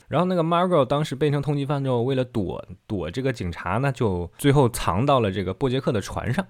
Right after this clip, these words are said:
Todd 半年前在晚上发现的那个人影，其实也就是他。讲着讲着，那个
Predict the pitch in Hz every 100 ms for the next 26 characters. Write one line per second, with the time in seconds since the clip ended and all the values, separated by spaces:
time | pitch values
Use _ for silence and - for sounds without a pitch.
0 | - - 226 160 110 - 151 135 156 104
1 | 110 135 131 107 98 110 131 151 131 123
2 | 127 95 117 123 87 - 107 113 95 76
3 | 90 98 76 107 110 - _ - 117 143
4 | 120 175 139 113 127 147 139